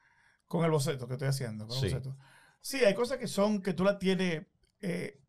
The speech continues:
Speaker 1: en el mundo tú lo ves claro. Y mientras más profesional, mientras más tiempo tú tienes, tú puedes ver la solución más clara. Y tú vas a tenerlo. O sea, hacer, eh, hacer un anuncio no debe ser difícil para una persona que tiene dos años trabajando,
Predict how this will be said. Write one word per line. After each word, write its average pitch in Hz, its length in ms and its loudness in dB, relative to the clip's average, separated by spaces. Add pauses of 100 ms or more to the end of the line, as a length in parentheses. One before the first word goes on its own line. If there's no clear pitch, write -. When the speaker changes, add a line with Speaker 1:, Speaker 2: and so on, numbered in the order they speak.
(220)
Speaker 1:
en 175 200 2
el 170 120 6
mundo 202 320 6
tú 185 120 2
lo 180 100 6
ves 165 120 4
claro. 135 500 2
Y 147 160 -4
mientras 135 440 2
más 160 340 0
profesional, 139 960 -2
mientras 131 300 -4
más 131 120 -4
tiempo 160 300 -2
tú 151 60 -10
tienes, 123 240 -6
tú 135 100 -8
puedes 160 180 0
ver 131 80 2
la 135 80 2
solución 117 340 -6
más 110 120 -6
clara. - 360 -2 (220)
Y 185 120 -8
tú 214 120 -10
vas 330 120 0
a - 40 -6
tenerlo. 208 380 0
O 131 40 -2
sea, 131 140 0
hacer, 175 340 2 (880)
eh, 156 280 4
hacer 135 280 2
un 233 120 4
anuncio 208 360 4
no 175 240 4
debe 180 240 4
ser 160 280 2
difícil 135 460 2
para 113 120 -2
una 127 140 0
persona 123 300 -2
que 117 80 -4
tiene 120 240 -4
dos 113 180 -4
años 117 160 -6
trabajando, 120 720 -10